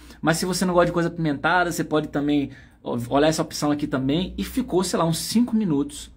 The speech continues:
falando das, das opções que ela costuma pegar, o que é que é bom, o que não é e tal, tal, tal, tal. Depois já puxou um papo de onde você vem, qual idioma que eu falava. E eu falei que era português.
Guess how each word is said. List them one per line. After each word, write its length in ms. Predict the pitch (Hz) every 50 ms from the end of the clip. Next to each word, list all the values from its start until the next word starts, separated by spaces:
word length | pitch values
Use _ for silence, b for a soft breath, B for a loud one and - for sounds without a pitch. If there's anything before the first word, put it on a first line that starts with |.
| b b b b b b
falando 440 | - - - 160 151 139 139 139 143
das, 180 | 143 143 139 127
das 180 | 120 131 127
opções 640 | 139 123 123 - - - 131 151 156 147 143 - -
que 120 | - - 131
ela 240 | 131 131 127 120 120
costuma 540 | 120 - - 127 117 - - 120 117 117
pegar, 500 | 113 120 131 123 117 143 165 170 170 160
o 60 | 143 120
que 100 | - 143
é 20 |
que 120 | - -
é 20 | 117
bom, 360 | 107 113 131 147 151 143 131
o 60 | 120
que 140 | - - 135
não 200 | 143 143 127 123
é 240 | 156 170 170 156 139
e 100 | 120 117
tal, 300 | - - - 160 160 156
tal, 140 | 151 151 139
tal, 120 | - 127
tal. 380 | 123 - 143 151 170 180 175 B B B B B B B
Depois 280 | 160 175 175 190 190
já 80 | 202 196
puxou 240 | 196 - - 202 208
um 80 | 170
papo 240 | - 170 170 170 160
de 120 | 147 143
onde 120 | 175 185 170
você 280 | 165 165 156 - 151
vem, 300 | 139 117 123 156 175 180
qual 160 | 180 - 170 165
idioma 300 | 143 147 156 151 151 147
que 120 | - 151
eu 40 | 139
falava. 840 | - - 143 120 120 139 160 180 196 190 180 165 170 185 185 180 B B B B B B B B B
E 80 | - 147
eu 100 | 156 160
falei 240 | 156 - 151 151 147
que 60 | 156
era 100 | 147 139
português. 920 | - - 143 127 - 131 117 110 123 151 180 190 185 185 190 170 - -